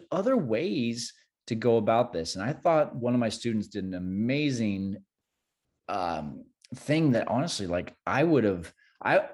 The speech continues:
I honestly look at it and I'm like, "Man, that, that right there is a power play.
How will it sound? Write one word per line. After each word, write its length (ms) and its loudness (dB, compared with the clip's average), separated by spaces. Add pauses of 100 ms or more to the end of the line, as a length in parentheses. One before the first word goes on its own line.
(220)
I 240 2
honestly 380 2
look 240 2
at 80 2
it 100 2
and 100 -4
I'm 120 0
like, 180 -4
"Man, 280 -6
that, 400 -2
that 180 -2
right 200 0
there 200 2
is 260 -8
a 160 -10 (180)
power 460 2
play. 560 -2